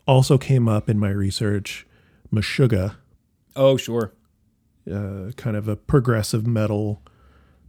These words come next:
Speaker 1: uh, sometimes shortened to prog metal, according to Wikipedia. Um,
Speaker 2: Hmm.
Speaker 1: let's see. Tool.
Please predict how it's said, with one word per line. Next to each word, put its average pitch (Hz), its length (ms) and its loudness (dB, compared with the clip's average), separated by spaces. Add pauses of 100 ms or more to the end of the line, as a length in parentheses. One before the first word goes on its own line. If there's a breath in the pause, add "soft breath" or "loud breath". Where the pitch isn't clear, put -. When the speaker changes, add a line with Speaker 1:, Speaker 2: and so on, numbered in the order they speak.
(100)
Speaker 1:
uh, 98 420 -6
sometimes 120 760 -4
shortened 101 400 -8
to 87 140 -4
prog 113 460 -2
metal, 85 440 -4
according 98 320 -10
to 95 80 -10
Wikipedia. 98 680 -8 (840 loud breath)
Um, 101 580 -2 (200)
Speaker 2:
Hmm. 147 120 -2
Speaker 1:
let's 147 160 -4
see. 107 560 -2 (100)
Tool. 147 640 6